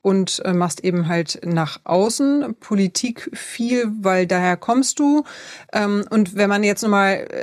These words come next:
aber die, ist schon die ganze Bandbreite an Kommunikation, weil du Social Media nennst, du nennst Videos, ähm, äh, da ist ja, also da ist der ganze Blumenstrauß sozusagen dabei.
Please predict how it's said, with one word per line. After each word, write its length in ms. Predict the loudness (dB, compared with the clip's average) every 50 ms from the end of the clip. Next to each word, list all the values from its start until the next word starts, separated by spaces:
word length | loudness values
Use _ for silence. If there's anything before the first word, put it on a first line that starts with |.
| -2
aber 160 | 0 2 2 0
die, 160 | 0 -2 -8 -8 -6 -4
ist 180 | -2 0 0
schon 160 | 2 2 2
die 60 | 2 2
ganze 220 | 0 0 0 2
Bandbreite 600 | 2 2 2 0 0 0 0 0 2 0 -2 -4 -2
an 200 | -2 -2 -2 -2
Kommunikation, 800 | 0 0 2 2 2 2 0 0 -2 -2 0 0 0 0 0 0
weil 260 | 0 0 2 2 2
du 140 | 0 0 -2
Social 300 | -2 -4 -2 2 2 4
Media 180 | 4 4 4
nennst, 300 | 2 0 -2 -2 -4 -4
du 20 | -2
nennst 240 | -2 -2 -2 0 0
Videos, 540 | 2 4 4 4 4 4 2 0 -2 -4 -2
ähm, 420 | -2 0 0 0 0 0 -2 -4 -6 -10 -16 -18 -18 -18 -18 -20 -20 -20 _ -14
äh, 560 | -10 -6 -6 -4 -4 -4 -4 -4 -4 -4 -4
da 180 | -2 0 0 0
ist 380 | -2 -2 -4 -4 -4 -4 -2 0
ja, 420 | 0 2 2 0 -2 -4 -8 -12 -10 -4
also 220 | -4 -2 -2 -2
da 140 | -2 -2 -2
ist 260 | -2 -6 -6 -4 -2
der 100 | 0 0
ganze 220 | 0 0 -2 0
Blumenstrauß 500 | 0 0 0 0 -2 -4 -4 -4 -4 -4
sozusagen 460 | -6 -10 -8 -6 -2 -2 -2 0 0 -2
dabei. 400 | -2 -2 -2 -4 -4 -6 -10